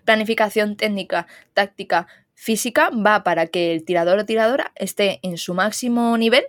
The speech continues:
o por lo menos el máximo nivel que pueda alcanzar esa persona, antes del Campeonato de España. O sea, todo es, es un ciclo de entrenamiento para llegar bien al Campeonato de España. Que luego puedes ir o no, eh, por supuesto, pero que es un objetivo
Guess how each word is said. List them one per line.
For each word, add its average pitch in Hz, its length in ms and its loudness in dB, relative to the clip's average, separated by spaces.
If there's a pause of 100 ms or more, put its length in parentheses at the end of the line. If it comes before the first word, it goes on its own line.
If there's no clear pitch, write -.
(460)
o 196 120 0
por 185 120 2
lo - 20 2
menos 202 140 -2
el 196 100 -2
máximo 214 240 -4
nivel 214 220 0
que 214 80 -2
pueda 202 180 4
alcanzar 196 380 0
esa 190 140 -4
persona, 233 400 0 (760)
antes 240 300 2
del 240 80 4
Campeonato 190 380 0
de 165 40 -4
España. - 400 -10 (500)
O - 40 -20
sea, 180 180 -6
todo 190 320 2
es, 190 360 -2
es 202 200 -4
un 208 100 -14 (160)
ciclo 226 300 -2
de 240 80 2
entrenamiento 240 640 0
para 196 180 0
llegar 175 300 0
bien 233 220 -2 (380)
al 208 140 0
Campeonato 185 400 0
de 175 100 0
España. 160 400 -6 (200)
Que 202 80 4
luego 262 240 4
puedes 277 320 2
ir 269 80 0
o 254 80 2
no, - 280 -6 (200)
eh, 160 360 -2
por 175 120 -8
supuesto, 165 500 -2
pero 170 240 0
que 175 240 2
es 190 140 -2
un 233 80 0
objetivo 233 640 0